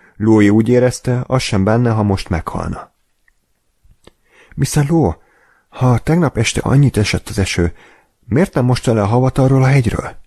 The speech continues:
kérdezte a lány. Az eső a hóhatár alatt esett. Annak a hegynek a csúcsát egész évben hó fedi. Itt nagyon más az éghajlat, mint nálunk.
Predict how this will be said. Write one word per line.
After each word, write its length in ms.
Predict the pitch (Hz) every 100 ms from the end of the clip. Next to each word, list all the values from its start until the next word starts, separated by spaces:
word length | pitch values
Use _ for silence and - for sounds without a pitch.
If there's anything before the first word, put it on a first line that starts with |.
| _ _ _ _
kérdezte 440 | - 87 85 -
a 40 | -
lány. 300 | 78 95 95 _ _ _ _ _ _ _ _ _ _ _ _ _
Az 300 | - 151 170
eső 320 | 131 - 113
a 60 | 110
hóhatár 520 | 123 120 110 110 104
alatt 320 | 90 82 -
esett. 580 | 85 - 80 - - - _ _ _ _ _ _
Annak 340 | - 117 113
a 60 | 117
hegynek 300 | 120 117 107
a 60 | 107
csúcsát 440 | 123 117 123 117
egész 320 | 131 107 98
évben 380 | - 92 85 82
hó 180 | 85 80
fedi. 460 | - 95 95 - _ _ _ _ - - - _ _ -
Itt 220 | 190 -
nagyon 280 | 98 90 87
más 240 | 85 -
az 120 | 92
éghajlat, 500 | 87 - 85 85 -
mint 160 | 85 -
nálunk. 540 | - - - - -